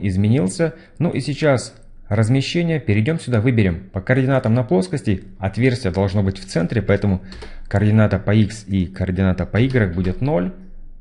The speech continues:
Вот таким образом. В принципе, все готово. Следующая команда будет массив по сетке, поэтому окей здесь не нажимаем. Запускаем команду массив по сетке. Посмотрите, команда отверстие два. Вот он, отверстие два создано,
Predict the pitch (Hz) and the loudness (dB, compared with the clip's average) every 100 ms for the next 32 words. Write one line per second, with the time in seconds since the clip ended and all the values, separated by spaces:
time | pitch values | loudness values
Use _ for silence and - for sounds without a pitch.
0 | - - 82 85 92 92 95 - 160 147 | -20 -16 -14 -10 -8 -4 -4 -2 -2 0
1 | 139 143 139 - - - - - _ _ | -2 -2 -6 -14 -20 -20 -20 -20 _ _
2 | _ - - - - - - - - - | _ -20 -20 -20 -20 -20 -20 -20 -20 -20
3 | - - - - - - - 131 156 147 | -20 -20 -20 -20 -20 -20 -4 4 4 4
4 | 120 110 - 131 127 127 185 180 175 - | 2 2 2 2 4 4 6 6 4 -2
5 | 151 139 117 110 120 127 120 104 107 101 | 2 2 2 0 4 4 4 4 2 2
6 | 95 - 117 123 127 - 123 185 185 113 | -2 -2 0 2 2 0 0 0 0 0
7 | - 117 110 104 113 110 147 131 107 104 | 2 2 4 2 2 0 2 2 4 2
8 | 95 107 113 120 160 180 180 165 - 98 | 0 2 2 2 2 2 2 -2 -6 -6
9 | 117 127 - 110 107 123 123 101 117 127 | -4 -2 2 2 2 2 4 4 2 0
10 | 113 120 - 185 185 123 107 110 107 110 | -2 -2 2 0 0 -4 -4 -4 -4 -4
11 | 107 87 - - 113 120 113 98 92 - | -4 -4 -8 -6 0 2 2 2 0 0
12 | 107 123 139 131 113 104 127 170 156 - | -4 -2 -2 -2 -4 -2 -2 -2 -4 -12
13 | 87 - 78 - - _ - 107 95 - | -12 -10 -12 -12 -20 _ -6 -4 -2 -4
14 | 90 95 98 175 139 131 123 | -4 -2 -2 -4 -2 -2 -2